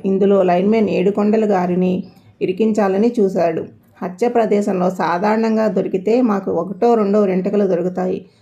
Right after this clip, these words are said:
మాకు ఏకంగా ఎనిమిది వెంట్రుకలు దొరికాయి. అలానే ఎటువంటి కాలిముద్రలు, వేలిముద్రలు, జాగ్రత్తలు పడినవాడు హ్యాండ్ కర్చీఫ్ అన్ని తల వెంట్రుకలను ఎలా జారవిడుచుకుంటాడు అని అనుమానం వచ్చింది.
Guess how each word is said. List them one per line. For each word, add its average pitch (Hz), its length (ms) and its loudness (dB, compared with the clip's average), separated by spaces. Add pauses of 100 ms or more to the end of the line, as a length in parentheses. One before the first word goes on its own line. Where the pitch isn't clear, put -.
(140)
మాకు 208 240 0
ఏకంగా 202 460 2
ఎనిమిది 196 400 2
వెంట్రుకలు 180 420 0
దొరికాయి. 175 480 -2 (360)
అలానే 208 380 0
ఎటువంటి 214 400 0
కాలిముద్రలు, 196 760 0
వేలిముద్రలు, 196 800 0
జాగ్రత్తలు 196 720 -2 (680)
పడినవాడు 214 600 0
హ్యాండ్ 233 400 -6
కర్చీఫ్ - 520 -6 (340)
అన్ని 202 200 -6
తల 196 220 -2
వెంట్రుకలను 214 500 -4
ఎలా 196 260 -2
జారవిడుచుకుంటాడు 196 1040 -2
అని 202 140 -6
అనుమానం 202 400 -4
వచ్చింది. 185 400 -10